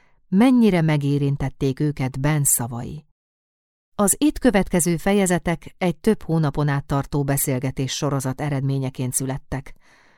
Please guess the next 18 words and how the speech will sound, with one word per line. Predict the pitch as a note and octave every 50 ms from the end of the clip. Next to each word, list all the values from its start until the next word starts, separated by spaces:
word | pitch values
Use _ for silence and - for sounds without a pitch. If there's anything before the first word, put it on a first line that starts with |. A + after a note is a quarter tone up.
| _ _ - _
Mondhatnám, | - A3+ A3+ G3+ - G3+ F#3+ - F#3+ F3+ F3
hogy | F3 F3 - -
azért | F3+ F3 E3 E3 D#3 D#3 D3
folytattam | - - E3 D#3+ D3+ - D3+ D3 _ D#3+ D#3 D#3
vele | D3 D3+ D3 D3+ D3
a | D3
megkezdett | D3 D#3+ D#3 D3 - - D#3+ C#3+ - - C#3+ C#3
diskurzust, | C#3+ D3+ D#3+ - - - D#3+ D#3 D3+ - D#3+ D#3 - - - - - - - - _ - - _ _
mert | F#3 F3+ F3 - -
minél | F3 G#3 A#3 B3+ B3+ B3+ A#3
több | - G#3 F#3+ E3
emberhez | D#3+ D#3+ D#3+ D3+ D3+ D3 C#3+ C#3+ C#3+ -
el | - D3
akartam | C#3+ C#3 - C#3 C3 B2+ - C3+ B2+
juttatni | C3 B2+ B2 - - A#2 - - B2
a | A#2 A#2
szavait. | - - A#2+ A2+ A#2 A#2 A#2+ C3+ - - - - - _ _ _ _ _ _ _ _ _ _ _ _ _ _ _
Tulajdonképpen | - A3+ A#3+ A#3 A#3 G#3 G#3 G3 F3 - D#3+ D3 - _ C#3 C3 B2+ C3+ -